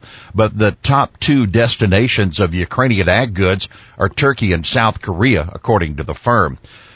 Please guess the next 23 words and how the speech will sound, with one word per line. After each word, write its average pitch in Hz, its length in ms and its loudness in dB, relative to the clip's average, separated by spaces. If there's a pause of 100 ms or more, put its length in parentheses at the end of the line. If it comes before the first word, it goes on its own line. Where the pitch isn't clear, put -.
(120)
Corn 110 260 2
has 87 180 -2
made 98 220 2
up 92 160 0
sixty-eight - 880 -2
percent 101 360 0
of 85 80 0
all 90 160 2
shipments, 98 540 0
while 104 280 2 (220)
wheat 147 240 0
made 101 240 2
up 95 160 2 (100)
fourteen 113 520 0
percent. 82 500 -2 (440)
The 92 100 -2
rest 101 340 0
include 87 380 -4
soybean, 101 580 0
sunflower 95 600 0
seed, 92 420 -2
vegetable 101 560 0
oil, 101 340 2